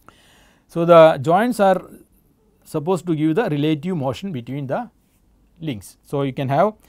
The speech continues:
a, a joint one which provide a relative motion between link one and link zero. Similarly, joint two provides a relative motion between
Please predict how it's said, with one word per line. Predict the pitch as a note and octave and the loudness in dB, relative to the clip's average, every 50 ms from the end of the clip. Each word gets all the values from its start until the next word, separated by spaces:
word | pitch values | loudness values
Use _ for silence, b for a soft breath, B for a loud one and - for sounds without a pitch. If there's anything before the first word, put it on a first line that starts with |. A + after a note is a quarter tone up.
| b b b b | b b b b
a, | D3 C3 C#3 C#3 C3+ C#3 C#3 C#3+ | 0 2 4 4 4 2 -2 -6
a | C3 | -10
joint | A2+ A2 C3+ C#3 E3 F#3+ G3+ E3 | -6 -4 -2 0 0 0 0 0
one | D3 D3+ D#3 C#3 C#3+ F#3 | 0 0 0 0 0 -4
which | D3 C#3 C3+ - - | -8 -10 -10 -10 -8
provide | - C#3 C3+ D3 E3+ G#3 G#3 F3 | -4 -2 0 2 2 2 4 4
a | E3+ G3+ A#3+ G#3+ - B2 | 4 4 2 0 -8 -8
relative | B2 C3+ D3+ F3 F3+ E3+ G#3+ G#3 | -6 -4 -2 -4 -4 -4 -4 -4
motion | E3 D#3 D3 - F3+ | -2 -4 -4 -4 -4
between | D#3+ D#3 D3+ C#3+ E3+ G3 E3+ C3+ | -6 -6 -4 -4 -6 -6 -4 -4
link | D#3 E3+ F3 D3+ | -4 -4 -4 -4
one | C#3+ C#3+ C#3+ D3 | -4 -4 -4 -2
and | E3 A#3 D4 G#3+ D3 | -4 -6 -6 -8 -8
link | C#3 C3+ C#3 C3 A#2 | -6 -6 -6 -6 -6
zero. | - B2 A2 G2+ - _ _ _ _ _ b b b b b b b b | -6 -8 -8 -8 -10 _ _ _ _ _ b b b b b b b b
Similarly, | - D3 E3 F#3+ G3+ F#3 E3+ G3 A#3 E3+ | -8 -4 -2 -2 0 0 0 -2 -2 -4
joint | B2 C3+ C3 D3+ F3 G#3+ G#3+ D3 | -4 -4 -2 -2 -2 -4 -6 -6
two | - G#3 G#3+ | -8 -10 -6
provides | - E3+ D3+ D3+ D3 D3+ D3+ B2 - D#3 | -4 -2 -2 0 0 -2 -4 -4 -6 -8
a | F#3 A3 F3 | -6 -6 -6
relative | C#3 C3+ C#3 C#3+ C#3 C#3 D#3+ D3+ | -6 -6 -6 -6 -8 -8 -10 -10
motion | C3 B2+ A#2+ - - C3 | -8 -10 -10 -10 -12 -10
between | B2+ A#2+ A#2 B2 D#3 A#3 C#4 | -10 -10 -10 -8 -8 -8 -8